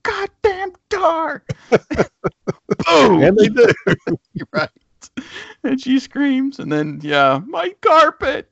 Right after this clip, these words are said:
Speaker 1: And, and <laughs> falling down the freaking stairs and all that.
Speaker 2: And in a, in a slightly, uh, dark horse candidate, the two guys in the truck followed them there at the beginning of the movie. Just that old rusted, beat-up <laughs> truck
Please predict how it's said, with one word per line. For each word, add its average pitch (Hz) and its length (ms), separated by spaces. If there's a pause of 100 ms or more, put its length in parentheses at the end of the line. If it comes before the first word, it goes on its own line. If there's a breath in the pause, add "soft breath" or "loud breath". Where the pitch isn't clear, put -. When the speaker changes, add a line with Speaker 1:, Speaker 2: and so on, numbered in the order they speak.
Speaker 1:
And, 339 280 (240)
and 127 380 (180)
<laughs> - 180
falling - 460
down 156 300
the - 120 (380)
freaking 135 320
stairs 120 540
and 92 100
all 113 160
that. 117 240 (760 loud breath)
Speaker 2:
And 156 120
in 277 120
a, 185 160
in 151 160
a 117 80
slightly, 156 720
uh, 85 300 (280)
dark 147 260
horse - 520 (380)
candidate, 90 520 (460 soft breath)
the 120 80
two 196 220
guys 170 360
in 147 100
the 90 100
truck 139 420 (100)
followed 117 520
them 90 160
there 98 200
at 90 80
the - 40
beginning 95 400
of 85 80
the 80 80
movie. 85 400 (500)
Just 123 180
that 123 180
old 120 220
rusted, 110 420
beat-up 113 380
<laughs> - 20
truck - 480